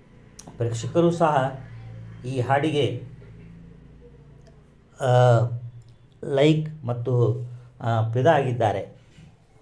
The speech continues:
ಈ ಹಾಡು ಹಾಡುವಾಗ ಗೌತಮಿ, ಆ, ತನ್ನ ರಿಯಾಕ್ಷನ್ ಕೂಡ ಮಾಡಿದ್ದು ಎಲ್ಲರನ್ನೂ, ಆ, ಇಷ್ಟ ಆಗಿದೆ. ಹನುಮಂತನು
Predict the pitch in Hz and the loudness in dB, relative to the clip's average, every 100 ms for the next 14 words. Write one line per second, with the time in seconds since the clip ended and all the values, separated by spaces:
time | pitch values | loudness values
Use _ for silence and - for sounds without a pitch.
0 | _ _ _ _ - - - _ _ _ | _ _ _ _ -20 -20 -20 _ _ _
1 | 175 151 151 190 208 185 180 170 170 165 | -4 -2 2 2 4 4 4 6 6 6
2 | 185 143 151 - - - _ 113 127 160 | 4 4 0 -6 -16 -20 _ -4 2 4
3 | 165 170 131 139 - - _ _ _ - | 4 0 0 -4 -12 -20 _ _ _ -20
4 | - 139 127 120 139 143 143 117 117 110 | -10 -2 -2 2 0 2 0 0 -2 0
5 | 139 165 165 156 156 135 135 120 113 123 | 4 4 2 -2 0 0 2 2 2 2
6 | - 110 123 110 - - - - 123 143 | 0 0 -2 -2 -6 -12 -14 -4 0 0
7 | 147 160 156 156 151 165 180 131 - - | 0 0 2 2 2 -2 -2 -4 -8 -16
8 | - - 113 117 117 117 - 107 101 90 | -20 -10 -4 -2 -2 -4 -2 -2 -2 -6
9 | - - - _ _ _ _ _ _ - | -10 -14 -20 _ _ _ _ _ _ -20
10 | _ _ _ _ - _ _ - - - | _ _ _ _ -20 _ _ -20 -20 -8
11 | 110 139 156 147 104 - | -2 4 4 4 2 -2